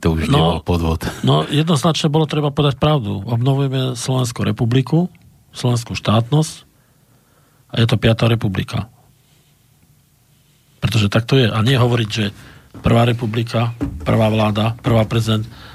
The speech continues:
Speaker 2: a tak ďalej a tak ďalej. No, takže to, to, no a hovoríme o tej, e, inde sa to riešilo tak, že sa jednoducho zrušila ústava a vydala sa nová ústava,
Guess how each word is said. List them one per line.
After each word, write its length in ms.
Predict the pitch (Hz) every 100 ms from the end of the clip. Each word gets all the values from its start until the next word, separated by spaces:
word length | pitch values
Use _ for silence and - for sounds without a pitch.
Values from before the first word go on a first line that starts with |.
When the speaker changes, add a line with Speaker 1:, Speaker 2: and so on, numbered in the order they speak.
| - -
Speaker 2:
a 80 | -
tak 160 | - 113
ďalej 220 | 107 104
a 60 | 104
tak 120 | 101
ďalej. 240 | 98 98 95 - -
No, 100 | - 101
takže 340 | 101 - 110
to, 240 | 110 117 107 - - - - -
to, 160 | 123 113 107 -
no 80 | 123
a 320 | 131 123 127
hovoríme 400 | 120 151 160 156
o 140 | 151 143
tej, 260 | 156 151
e, 40 | 139 139 120 117 117 120 120 - - - - - 135
inde 220 | 147 156
sa 80 | -
to 160 | 143 143
riešilo 320 | 143 - 107
tak, 240 | 110 156
že 80 | 139
sa 160 | 127 139
jednoducho 400 | 127 120 117 117
zrušila 400 | 117 117 127 110
ústava 480 | 113 - 143 160 185 - - - - - - - -
a 80 | 123
vydala 240 | 120 120 117
sa 160 | 117
nová 160 | 120 131
ústava, 560 | 135 - 139 143 147